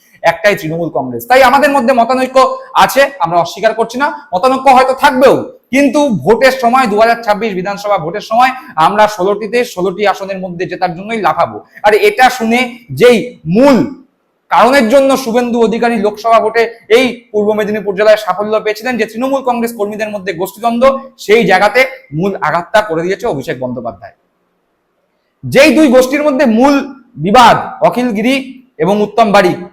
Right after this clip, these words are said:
সেই দুই গোষ্ঠীর প্রধান নেতাকে পাশাপাশি বসিয়ে যেই বার্তা দিয়ে দিয়েছেন, সেই বার্তা একদম নিচু তলা পর্যন্ত পৌঁছে গেছে। গোষ্ঠীদ্বন্দ্ব থাকবে,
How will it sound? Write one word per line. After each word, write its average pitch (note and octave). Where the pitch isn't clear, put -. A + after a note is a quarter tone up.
সেই C4+
দুই B3
গোষ্ঠীর A#3
প্রধান A3+
নেতাকে A#3+
পাশাপাশি A#3
বসিয়ে G#3
যেই G#3+
বার্তা E3+
দিয়ে A#3
দিয়েছেন, A#3+
সেই G#3+
বার্তা G3
একদম G3+
নিচু F#3+
তলা G#3
পর্যন্ত F3+
পৌঁছে F3
গেছে। A#3
গোষ্ঠীদ্বন্দ্ব A#3+
থাকবে, A#3+